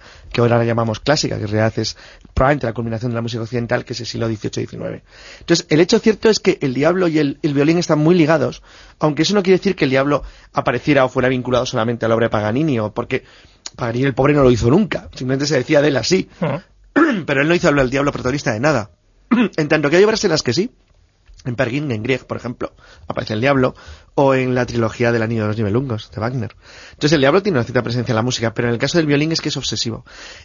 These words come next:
Speaker 1: Tanto en la parte de la composición como en la parte del objeto.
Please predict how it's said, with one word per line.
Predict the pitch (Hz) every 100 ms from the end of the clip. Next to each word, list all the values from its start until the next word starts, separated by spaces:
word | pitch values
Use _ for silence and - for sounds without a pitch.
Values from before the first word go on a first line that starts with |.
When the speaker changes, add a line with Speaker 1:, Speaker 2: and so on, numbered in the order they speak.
| -
Speaker 1:
Tanto | 190 202 165 113 -
en | 143 127
la | 123 117 117 -
parte | 160 165 127
de |
la | 120
composición | 120 131 156 160 170 185
como | - 123
en |
la | 120
parte | 131 - 170
del | 117
objeto. | 110 - 160 - -